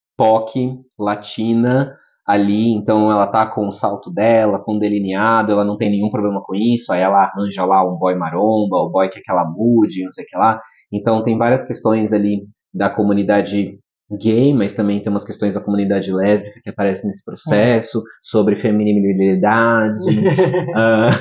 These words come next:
Speaker 2: Eu amo.
Speaker 1: é, Glamorous é muito legal, e fala sobre moda e sobre esse universo que eu gosto bastante. Esse que é o meu gosto.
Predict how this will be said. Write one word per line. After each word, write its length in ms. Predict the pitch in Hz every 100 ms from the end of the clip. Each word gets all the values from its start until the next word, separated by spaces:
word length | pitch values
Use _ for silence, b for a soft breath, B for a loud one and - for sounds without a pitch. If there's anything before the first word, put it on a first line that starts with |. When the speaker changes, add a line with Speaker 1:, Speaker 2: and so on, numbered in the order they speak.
| 175
Speaker 2:
Eu 640 | 123 113 185 240 254 147
amo. 300 | 139 139 123 -
Speaker 1:
é, 220 | 120 113
Glamorous 520 | 127 139 143 139 127
é 40 | 127
muito 200 | 131 131
legal, 500 | 107 101 107 135 - _ _ -
e 260 | 113 117 113 -
fala 180 | 117
sobre 240 | - 107 98
moda 580 | 101 113 135 127 110 107
e 80 |
sobre 340 | 104 113 98 104
esse 140 | -
universo 340 | 107 104 101 -
que 80 | 107
eu 40 |
gosto 180 | 104 -
bastante. 320 | 123 90 -
Esse 120 | 120 -
que 60 |
é 20 |
o 40 | 151
meu 140 | 156
gosto. 480 | 113 95 98 -